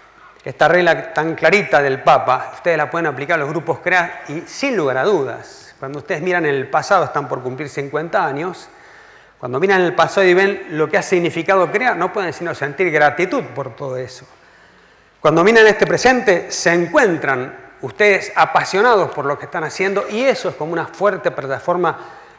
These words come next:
para empeñarse aún más en la misión que ustedes tienen que llevar hacia adelante. Bien, ¿cuánto tiempo tenemos todavía? ¿Cuánto tiempo, Manuel? ¿Cuánto tiempo tenemos?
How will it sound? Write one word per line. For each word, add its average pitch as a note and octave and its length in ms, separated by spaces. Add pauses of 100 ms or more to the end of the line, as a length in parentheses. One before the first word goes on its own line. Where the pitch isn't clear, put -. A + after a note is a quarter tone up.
(120)
para D3+ 240
empeñarse D#3+ 640
aún D3+ 120
más E3+ 360
en C#3 100
la B2+ 80
misión C3+ 380
que B2+ 60
ustedes C#3 360
tienen C#3 260
que A#2+ 140
llevar C3+ 460
hacia A2 240
adelante. F#2+ 600 (960)
Bien, E3+ 360
¿cuánto F#3 240
tiempo D#3+ 300
tenemos D3+ 280
todavía? A#2+ 460 (960)
¿Cuánto D#3+ 280
tiempo, D3+ 320
Manuel? D#3 280
¿Cuánto E3 280
tiempo E3 240
tenemos? A#2+ 480